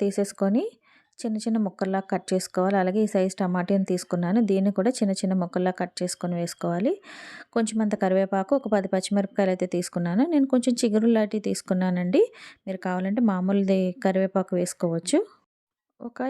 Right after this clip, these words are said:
ఎనిమిది స్పూన్లు అయితే ఆయిల్ వేసుకున్నానండి. కర్రీకి చేపలు ఫ్రై చేసుకోవడానికి సరిపోతుంది. ఇప్పుడు శుభ్రంగా కడిగి పెట్టుకున్న ఎండు నెత్తళ్ళు కూడా వేసేసుకొని మీడియం ఫ్లేమ్ పెట్టుకొని కొంచెం అంత గోల్డెన్ బ్రౌన్ కలర్ వచ్చేంత వరకు ఫ్రై చేసుకోవాలండి. ఇప్పుడు నేను చూపిస్తున్నాను కదా, ఈ విధంగా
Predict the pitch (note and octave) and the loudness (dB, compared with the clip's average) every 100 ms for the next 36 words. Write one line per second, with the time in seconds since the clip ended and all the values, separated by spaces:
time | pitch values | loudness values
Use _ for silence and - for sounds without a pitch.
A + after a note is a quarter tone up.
0 | C4 A3+ A#3 A#3 - B3 C4 C4+ B3 C4 | -2 0 -2 -4 -2 2 4 4 2 2
1 | A#3 A3 A#3 A#3 A3 - G#3+ G#3 G3+ G3 | 2 2 4 4 2 2 2 4 2 4
2 | G#3 G#4+ - _ - - _ A#3 G#3 A#3+ | 4 4 0 _ -20 -20 _ -8 -4 -6
3 | A3+ C#4 A#3+ G3+ G#3+ A3+ A3 G3+ G#3 G#3 | -4 -4 0 0 0 2 2 2 0 0
4 | G#3+ G#3 G3+ A3 G#3+ F#3+ - G3+ G3 G#3+ | 0 2 2 0 0 0 0 0 0 2
5 | D#4+ - B3 A3+ G3+ G#3 A3 A3 G3 G3+ | 0 2 0 2 2 2 0 0 0 0
6 | G3+ - G#3 A3 G#3+ G3 G3+ G3 G#3 G3+ | -2 -2 0 2 4 4 2 2 0 0
7 | G3 F#3 F#3+ F#3+ F3 F#3 - - G3 G4 | 2 2 2 2 2 -2 -4 -2 0 0
8 | - - - - G#3+ A3+ C4 C4 C4+ A#3+ | -4 -20 -20 -10 -4 -2 -2 0 0 0
9 | G3+ - G3+ G3 E4+ A#4+ - - _ C#4 | -2 -2 -2 2 0 -2 -12 -20 _ -10
10 | E4+ F4 D4 B3 A3 A3 G#3+ G#3+ G#3+ G#3+ | -8 -4 -2 -2 0 0 2 2 2 2
11 | G#3+ G#3+ G3+ G3+ G3 G3+ G3 G3 F#3+ G#3 | 2 0 2 2 2 0 0 0 0 -2
12 | - F#3 F#3 F#3+ - F#3+ F#3 F#3+ B3+ C4 | 0 0 2 -2 0 0 2 4 2 2
13 | A3+ G#3 G#3+ G#3 G#3 - G3+ F#3+ G#3+ D4 | 2 2 0 0 0 0 -2 0 0 2
14 | A3+ F#3+ F#3+ F#3+ | 2 2 2 2